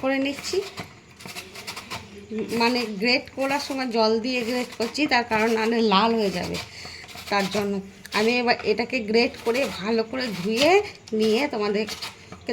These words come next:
দেখাবো আমি কিভাবে বানাবো। ঠিক আলুটা খুব ভালো করে ধুয়ে স্ট্রেনারের মধ্যে রেখে দিয়েছিলাম, জলটা যাতে ঝ-, ঝরে যায় বলে, কারণ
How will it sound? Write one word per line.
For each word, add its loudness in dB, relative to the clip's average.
দেখাবো 0
আমি 2
কিভাবে 0
বানাবো। 0
ঠিক -4
আলুটা 2
খুব 0
ভালো 2
করে 4
ধুয়ে 2
স্ট্রেনারের 2
মধ্যে -2
রেখে -4
দিয়েছিলাম, -4
জলটা -2
যাতে -2
ঝ-, 0
ঝরে 4
যায় 6
বলে, 0
কারণ 2